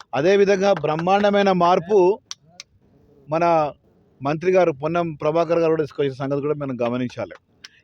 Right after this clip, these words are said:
ఎందుకు కదా అంటే మార్పు అనేది ఎందుకు గమనించాలి అంటున్నా అంటే రైతులు ఇవాళ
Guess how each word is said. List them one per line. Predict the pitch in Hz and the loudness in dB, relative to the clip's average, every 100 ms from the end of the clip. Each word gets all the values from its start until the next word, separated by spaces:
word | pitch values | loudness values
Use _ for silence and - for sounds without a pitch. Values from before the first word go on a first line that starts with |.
| - | -8
ఎందుకు | 139 185 190 | -2 2 4
కదా | 196 185 | 4 4
అంటే | 180 185 | 4 2
మార్పు | 170 139 156 185 190 | 2 0 0 0 0
అనేది | 196 175 | 0 0
ఎందుకు | 175 175 | 0 0
గమనించాలి | 175 175 165 165 151 | 0 -2 -2 0 0
అంటున్నా | 147 139 135 | 0 -4 -4
అంటే | 123 123 127 127 - _ _ _ _ _ _ 120 | -4 -2 -2 -2 -4 _ _ _ _ _ _ -2
రైతులు | 139 175 185 202 | 0 2 2 2
ఇవాళ | 190 180 175 180 165 | 4 4 4 4 4